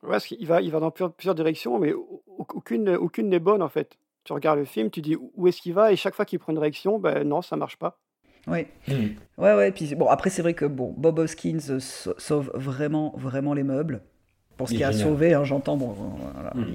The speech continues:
Speaker 2: il, il, il sauve un cure-dent, quoi. Il, il, non, il est, il est super. Moi, j'adore cet acteur, quoi. Je, je,
Speaker 3: Ouais, ouais, ouais.
Speaker 2: je, je, je le trouve vraiment, euh, lui, il a vraiment sa place. Dans ce rôle-là, il a vraiment sa place. Il tient le rôle, il tient l'histoire.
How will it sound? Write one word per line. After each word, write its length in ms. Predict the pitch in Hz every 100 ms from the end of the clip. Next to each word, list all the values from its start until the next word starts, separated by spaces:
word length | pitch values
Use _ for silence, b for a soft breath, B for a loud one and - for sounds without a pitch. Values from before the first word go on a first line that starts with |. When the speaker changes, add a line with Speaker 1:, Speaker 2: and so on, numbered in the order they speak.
| -
Speaker 2:
il, 60 | -
il, 320 | 131 78 - -
il 80 | 135
sauve 200 | - 147
un 60 | 139
cure-dent, 360 | 147 147 151
quoi. 200 | 156 143 B
Il, 140 | - 156
il, 120 | 143
non, 100 | 170
il 100 | 160
est, 60 | 143
il 140 | 160
est 40 | 139
super. 280 | - - 147
Moi, 160 | 151
j'adore 300 | 151 143 139
cet 100 | -
acteur, 360 | 135 - 110 -
quoi. 160 | - 110
Je, 360 | 104 104 104
je, 300 | 104 - -
Speaker 3:
Ouais, 80 | 113
ouais, 40 | 87 73
ouais. 200 | - -
Speaker 2:
je, 120 | - -
je, 260 | - 123 -
je 120 | 135
le 60 | 143
trouve 280 | - 160 139
vraiment, 480 | 127 147 165 165 165 B B B B B -
euh, 180 | 139 127
lui, 260 | - 185 233
il 80 | 196
a 40 |
vraiment 260 | 143 160 175
sa 160 | -
place. 420 | 156 135 - - -
Dans 180 | 139 151
ce 160 | -
rôle-là, 480 | 151 135 175 175 175 170
il 100 | 143
a 60 | 131
vraiment 280 | 143 160
sa 180 | 170 151
place. 500 | - 160 156 156 - B B B -
Il 120 | 143
tient 340 | - - 196
le 60 | 180
rôle, 400 | 165 175 180 170 -
il 80 | 151
tient 280 | 127 - 170
l'histoire. 720 | 175 175 - 165 170 170 113